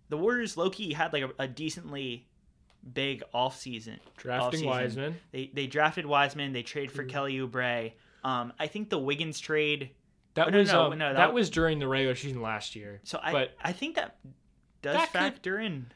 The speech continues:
Speaker 1: I don't, I don't know.
Speaker 2: I,
Speaker 1: Like,
Speaker 2: like,
Speaker 1: it
Speaker 2: like, they announced the winner of last year's award after that trade, so I don't think it would, like, directly be factored in, but, but it, I guess it kinda counts.
Speaker 1: Yeah, and so I just think in general, if, if a Wise-,
Speaker 2: Extra credit.
Speaker 1: if,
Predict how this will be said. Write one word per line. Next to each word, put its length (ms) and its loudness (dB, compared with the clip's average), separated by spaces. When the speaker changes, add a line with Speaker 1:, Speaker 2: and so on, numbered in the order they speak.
Speaker 1:
I 100 -2
don't, 160 -8
I 120 -2
don't 140 0
know. 280 2
Speaker 2:
I, 120 4
Speaker 1:
Like, 100 4
Speaker 2:
like, 140 6
Speaker 1:
it 80 0
Speaker 2:
like, 140 6
they 160 10
announced 380 4
the 80 6
winner 260 4
of 120 -2
last 320 2
year's 140 -2
award 380 0
after 400 0
that 180 -2
trade, 540 -2
so 180 0
I 80 4
don't 200 -2
think 180 -6
it 40 -2
would, 240 -4
like, 160 -4
directly 460 0
be 60 -4
factored 340 4
in, 140 0
but, 180 -2
but 140 2
it, 260 -6
I 80 0
guess 160 4
it 100 2
kinda 260 2
counts. 500 -8
Speaker 1:
Yeah, 300 2
and 160 -10
so 300 4
I 100 2
just 160 -10
think 120 -4
in 60 -6
general, 320 0
if, 160 0
if 180 -4
a 100 0
Wise-, 240 6
Speaker 2:
Extra 140 -2
credit. 280 2
Speaker 1:
if, 60 0